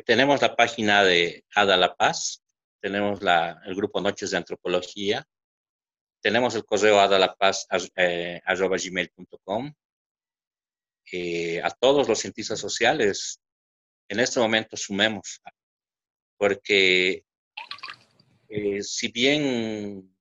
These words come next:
si bien no es, no es una, no es fácil, eh, generar una propuesta homogénea,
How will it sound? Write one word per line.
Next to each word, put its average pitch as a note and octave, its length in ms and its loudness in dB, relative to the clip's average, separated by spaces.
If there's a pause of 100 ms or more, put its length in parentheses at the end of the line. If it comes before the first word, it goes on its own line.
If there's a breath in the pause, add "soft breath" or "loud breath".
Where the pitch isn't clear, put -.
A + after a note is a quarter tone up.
(280)
si - 160 -8
bien B2 340 0
no B2 60 0
es, B2 160 -2
no A#2+ 100 0
es - 220 -4
una, G#2 220 -2
no A2 100 2
es B2 80 -2
fácil, G#2+ 440 0
eh, F2+ 160 -2
generar G2+ 440 2
una F#2+ 160 0
propuesta F2+ 880 2 (460)
homogénea, A2+ 720 0